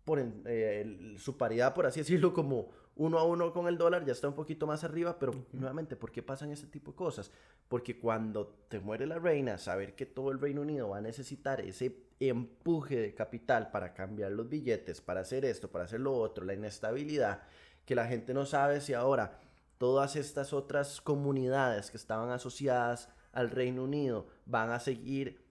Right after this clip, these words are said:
Speaker 1: bajo esta línea o se van a cambiar, o usted sabe,
Speaker 2: Sí, sí, todo lo que pasa con los mandatarios nuevos y toda la cosa, o sea, todo va a ser un
Speaker 1: es un... es un... dicho, o sea, muerto el rey,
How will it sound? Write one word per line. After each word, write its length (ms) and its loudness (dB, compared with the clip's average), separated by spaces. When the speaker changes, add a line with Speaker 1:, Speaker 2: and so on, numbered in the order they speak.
Speaker 1:
bajo 340 2
esta 220 2
línea 380 2
o 60 0
se 100 -6
van 160 -2
a 100 -6
cambiar, 520 2
o 80 -4
usted 220 -6
sabe, 360 -2
Speaker 2:
Sí, 120 2
sí, 100 2
todo 180 0
lo 60 -2
que 80 -2
pasa 200 -8
con 100 -4
los 120 -8
mandatarios 500 -4
nuevos 300 -2
y 40 -6
toda 140 -6
la 60 -8
cosa, 200 0
o 20 2
sea, 120 -6
todo 200 -2
va 40 0
a 40 -4
ser 160 -4
un 140 -2
Speaker 1:
es 140 -2
un... 200 -4
es 160 -8
un... 100 -6
dicho, 340 -6
o 80 -6
sea, 420 -2
muerto 340 -4
el 80 -4
rey, 400 0